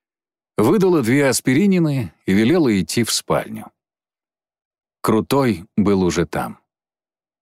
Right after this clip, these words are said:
Он лежал в койке с забинтованной головой и бредил. «Левого глаза он, считай, лишился»,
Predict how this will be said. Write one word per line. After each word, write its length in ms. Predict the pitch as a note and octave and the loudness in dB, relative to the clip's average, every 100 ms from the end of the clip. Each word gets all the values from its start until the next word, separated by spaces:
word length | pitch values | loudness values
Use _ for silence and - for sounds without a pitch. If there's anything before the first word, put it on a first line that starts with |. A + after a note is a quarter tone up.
| _ - | _ -2
Он 100 | G#2 | 2
лежал 360 | G#2+ G2 A2 G2 | 2 2 2 0
в 80 | - | 0
койке 400 | A2+ B2 - F#2 | 0 0 0 -2
с 40 | |
забинтованной 800 | D#2 F#2 G2 F#2 G2 F2+ E2+ E2+ | 0 0 0 2 2 2 2 0
головой 560 | E2 E2+ E2+ G#2+ E2 _ _ _ - | 0 0 0 -2 -4 _ _ _ -6
и 80 | F2+ | -4
бредил. 540 | F#2+ E2+ A#1 - - - _ _ _ _ _ _ _ _ _ _ _ _ _ _ _ _ | 0 0 -2 -8 -12 -16 _ _ _ _ _ _ _ _ _ _ _ _ _ _ _ _
«Левого 480 | C3 C3 E3 E3+ D#3+ | -2 0 2 2 0
глаза 420 | C3 B2+ D3+ B2+ | 2 2 2 0
он, 160 | C3+ F#2+ | 0 0
считай, 380 | - A#2 A#2+ B2+ | 0 0 0 2
лишился», 720 | A#2+ G#2 G#2+ G#2 F2+ F#2 - | 0 0 0 0 0 -4 -6